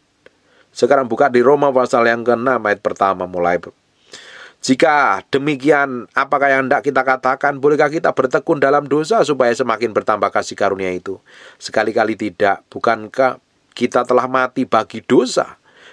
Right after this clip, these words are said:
Bagaimana kita masih dapat hidup di dalamnya?" Harusnya kita mati terhadap dosa. Dosa tidak punya, punya kuasa lagi.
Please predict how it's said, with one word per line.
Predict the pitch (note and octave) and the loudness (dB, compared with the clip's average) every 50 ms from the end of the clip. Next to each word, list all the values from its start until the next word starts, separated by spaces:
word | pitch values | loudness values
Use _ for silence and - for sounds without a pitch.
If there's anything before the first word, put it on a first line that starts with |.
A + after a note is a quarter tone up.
| _ _ | _ _
Bagaimana | - C#3+ D3 D#3+ F3+ F3 F3 F#3 F#3 F3 | -2 -2 2 2 2 2 2 0 2 2
kita | F3+ F3+ F3+ F3 F3 | 2 2 2 2 2
masih | E3+ D#3+ E3 | 2 0 0
dapat | C#3 C#3+ C#3 E3 D#3+ - E3+ | 0 0 0 0 -2 -2 -4
hidup | D3+ D#3 C#3+ C3 | -6 -6 -6 -6
di | D#3 C#3 | -6 -2
dalamnya?" | - D3+ D#3+ F3 E3+ E3+ F3 F3 F#3+ F#3+ D#3 B2+ - - _ _ _ _ _ _ _ _ _ _ - - - - - - | 2 2 4 4 2 0 -2 -2 -2 -2 -2 -2 -6 -12 _ _ _ _ _ _ _ _ _ _ -20 -20 -20 -20 -20 -8
Harusnya | - A2+ C3 D3 C#3+ - D#3+ D3 | -4 -2 -2 -2 -2 0 0 0
kita | C#3 C#3 C3+ | 2 2 2
mati | C3 C#3+ D3 C#3 - - G#3 | 2 2 2 0 -2 -4 -4
terhadap | F3+ A#2+ C#3+ B2+ A#2 A2+ G#2+ - | 0 0 0 0 2 0 -2 0
dosa. | - A2+ G#2 - - G#2 - - _ _ _ _ _ _ | 0 -2 -2 -2 -6 -12 -14 -20 _ _ _ _ _ _
Dosa | - G3 G3+ F3 G#3+ | 4 4 6 6 4
tidak | G3+ F3+ D#3+ | 2 0 0
punya, | C#3+ F3 E3 E3 F3+ | 0 -2 0 0 0
punya | F3 F3 F#3+ F#3+ F3+ | 0 -2 -2 0 0
kuasa | D#3+ D#3+ F#3 F3 E3 - F3 F3 | 2 4 2 2 4 2 2 2
lagi. | F#3+ A3+ A3+ - - - - - | 2 2 -2 -2 -6 -10 -14 -14